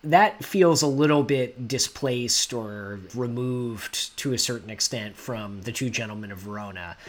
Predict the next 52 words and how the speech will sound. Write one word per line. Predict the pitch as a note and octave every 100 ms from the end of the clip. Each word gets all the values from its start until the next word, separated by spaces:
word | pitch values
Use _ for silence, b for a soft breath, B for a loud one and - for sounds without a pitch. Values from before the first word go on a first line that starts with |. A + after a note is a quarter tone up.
| B
I | C#3+
mean, |
there's | D3 C3+
some | E3
unpleasant | D#3 A#2+ - C#3 A#2+ G2+
stuff | - - C#3 C#3+ - F#3
in | F3
Two | - G3+
Gentlemen | F3 G3 G3+ G3+
of | F#3
Verona, | G3+ G3 G#3+
but | G3+ D#3
it | A#2
has | A#2+
very | A#2 C3 A#2
little | G#2+ B2 A#2 G#2+
to | B2
do | G#2+ A2 G2+
with | G2+ F#2
that | A#2+ A2 -
kind | C3 G#2+
of, | G#2+ -
um, | A2+ F#2+ F2+ E2+ D#2+ - _ _ - - -
sharp | - D#3+ A#2 -
choice | - - A2+ F#2+ -
that | C#3 G2+
ends | G2+ A2+
up | G2 -
being | A#2 G2+ G2
presented. | - A2 A2 F#2 - F#2+ F2+ G#2 B B B B -
There's | D#3 -
sort | E3+
of | D3+
the | C3 C3
A | C#3
plot | C3 D3+ C3 C3+
and | A2+ G#2+
B | A2 A2
plot | - D3 D3+ D#3+ - -
that | A#3
you | B2
sort | C3+ A#2+
of | -
see | C3+ B2+
some | - A#2+ A2 - _
continuity, | - D3 B2+ C#3 C#3 C#3 C#3
but | A#2+
it's | A2 A#2+
a |
little | G#2+ A#2+
bit | G#2+ A#2+ A2
more | A2 G#2 G2+